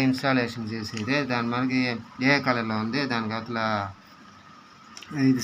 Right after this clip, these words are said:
సైకిల్కి కూడా చేయొచ్చు అని ఇచ్చిండారు. ఈ ఇన్‌స్ట్రక్షన్ ప్రకారం మనకు తెలిసిన, మనకి ఎట్ట తెలుసో అట్ట చేసుకోవచ్చు. ఇది వచ్చి కరెక్ట్గా మిర్రర్లో,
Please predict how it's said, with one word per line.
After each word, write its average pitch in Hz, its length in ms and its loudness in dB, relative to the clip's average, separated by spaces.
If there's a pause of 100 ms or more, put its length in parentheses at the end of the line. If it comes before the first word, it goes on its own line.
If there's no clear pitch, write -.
సైకిల్కి 139 440 4
కూడా 143 200 2
చేయొచ్చు 123 360 0
అని 151 120 0 (120)
ఇచ్చిండారు. 117 540 0 (680)
ఈ 135 60 6 (140)
ఇన్‌స్ట్రక్షన్ 151 480 0
ప్రకారం 151 320 2
మనకు 131 260 0
తెలిసిన, 151 400 -2 (140)
మనకి 131 240 2
ఎట్ట 131 100 -4 (120)
తెలుసో 135 300 0 (480)
అట్ట 120 100 0 (120)
చేసుకోవచ్చు. 131 520 -2 (1080)
ఇది 135 160 4
వచ్చి 143 220 -4
కరెక్ట్గా 147 300 2 (120)
మిర్రర్లో, 165 340 4